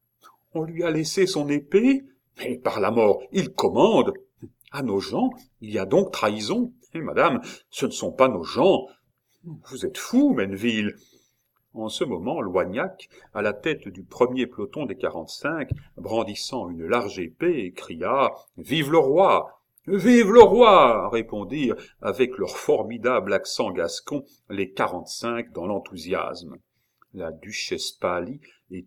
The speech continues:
tomba sur le rebord de la croisée comme si elle allait s'évanouir. Mainville, sombre et résolu,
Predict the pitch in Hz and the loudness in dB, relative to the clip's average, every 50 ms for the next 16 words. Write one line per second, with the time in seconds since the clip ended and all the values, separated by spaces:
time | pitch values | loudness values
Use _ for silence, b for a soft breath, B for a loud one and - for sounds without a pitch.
0 | _ - 147 139 135 117 107 139 143 135 - - - 107 92 87 85 82 98 101 | _ -4 -2 0 0 0 2 2 0 0 -2 -4 -8 -8 -8 -6 -4 -2 -2 -2
1 | 95 104 131 120 98 92 87 92 92 - - 107 98 95 92 117 156 135 - - | 0 0 0 0 0 -2 -4 -4 -4 -2 0 0 0 0 -2 -4 -2 0 0 2
2 | - 160 147 135 127 - - - 127 123 110 98 92 98 98 131 127 - - 101 | 2 2 0 0 -2 -10 -6 -2 -2 -2 -2 -2 -2 -4 -4 -4 -4 -6 -4 -2
3 | 92 113 107 104 98 90 90 87 85 90 92 90 - _ _ _ _ _ _ _ | 0 0 0 -2 -4 -8 -8 -8 -8 -8 -8 -10 -10 _ _ _ _ _ _ _
4 | _ _ _ _ _ _ _ _ - 117 104 95 90 87 87 90 117 120 113 104 | _ _ _ _ _ _ _ _ -10 -6 -6 -4 -4 -6 -6 -6 -6 -4 -6 -6
5 | - B B B B B - - - 135 123 113 98 - 95 90 80 107 113 101 | -8 B B B B B -6 -2 0 0 0 0 0 -2 -4 -4 -2 -2 -4 -2
6 | - - - - 120 131 - - _ | -2 -2 -2 -2 -4 -10 -10 -14 _